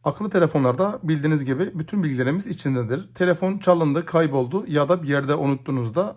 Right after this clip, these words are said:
başkaları bilgilerimize erişmemesi için desen kilidi ya da şifreyi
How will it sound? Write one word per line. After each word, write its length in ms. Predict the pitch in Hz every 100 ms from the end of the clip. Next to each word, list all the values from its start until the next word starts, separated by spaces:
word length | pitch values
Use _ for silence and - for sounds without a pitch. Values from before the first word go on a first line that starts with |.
| -
başkaları 540 | 160 - 160 143 175
bilgilerimize 480 | 151 143 143 135 135
erişmemesi 520 | 131 156 170 156 -
için 240 | 156 - -
desen 300 | 156 156 185
kilidi 320 | 151 185 151 -
ya 140 | 160
da 60 | 170
şifreyi 560 | - 160 151 185 262